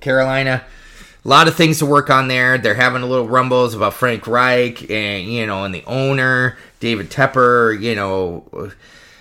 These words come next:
is David Tepper too well involved? Now, you know, you're getting the rumors, oh, did they wanna take Bryce Young or did they wanna take C J Stroud? Uh,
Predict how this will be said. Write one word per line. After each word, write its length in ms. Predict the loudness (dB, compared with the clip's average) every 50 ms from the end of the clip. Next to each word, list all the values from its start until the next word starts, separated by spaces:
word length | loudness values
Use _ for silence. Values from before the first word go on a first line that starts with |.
| _ _
is 240 | -8 -8 -8 -6
David 300 | -2 -2 -2 -2 -2 -4
Tepper 300 | -4 -4 -2 -2 -2 -4
too 200 | -4 -4 -4 -4
well 300 | 0 2 2 2 2 0
involved? 1000 | -4 -8 -6 -2 2 2 4 4 4 2 2 2 2 2 0 0 0 -2 -6 -8
Now, 140 | -6 -4 -4
you 240 | -4 -4 -4 -2 -2
know, 120 | -2 -2
you're 180 | -2 -2 -4 -4
getting 200 | -2 -4 -4 -4
the 60 | -4
rumors, 460 | -4 -4 -6 -6 -6 -6 -6 -6 -4
oh, 260 | -4 -4 -2 -2 -2 -2
did 160 | -2 -4 -4
they 80 | -6
wanna 280 | -6 -4 -4 -4 -4 -4
take 220 | -6 -6 -8 -6
Bryce 300 | -4 -4 -4 -2 -4 -4
Young 360 | -4 -2 0 0 0 -2 -2 -4
or 60 | -6
did 160 | -6 -6 -6
they 120 | -6 -6
wanna 180 | -6 -8 -8 -10
take 160 | -10 -12 -12
C 160 | -12 -14 -14
J 140 | -14 -14 -14
Stroud? 680 | -14 -12 -8 -6 -4 -2 -2 0 0 -2 -2 -2 -2 -4
Uh, 640 | -4 -4 -4 -4 -2 -2 -2 -2 -2 -2 -4 -6